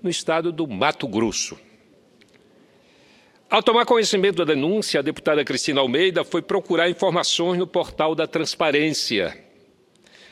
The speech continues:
Mas, para sua surpresa, o portal está desatualizado. E é uma obrigação que,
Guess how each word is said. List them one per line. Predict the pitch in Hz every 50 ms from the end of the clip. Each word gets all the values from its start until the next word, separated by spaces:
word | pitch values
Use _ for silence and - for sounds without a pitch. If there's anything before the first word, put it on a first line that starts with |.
| - _ -
Mas, | 117 127 131 - -
para | - 131 131
sua | 117 - 196 202
surpresa, | - - 151 - - - - 135 165 196 180 143 147 123 120 - - - - _ _ _ _ _ _ - - - - _ - - _ _ _ _ _ _ _ - - _ _ _ _ _ _ _ _ _ _ _ _ _ _ _ -
o | - -
portal | - 208 160 135 - - 170 175 180 175 175 - - - - - _ _ _ _ _ -
está | 165 147 - - - 160 170
desatualizado. | 165 131 123 175 202 214 185 156 185 170 - - 185 180 190 190 147 135 151 165 - 120 95 82 - - - - _ _ _ _ _ _ _ _ _ _ _ _ _ _ _ _ _ _ _ _ _ _ _ _ _ _ _ _ _ _ _ _ _ _ _ _ _ _ -
E | 110 101
é | 104 117
uma | 139 147
obrigação | 147 160 160 151 151 170 - - 147 165 196 196
que, | - - 226 208 220 233 226 240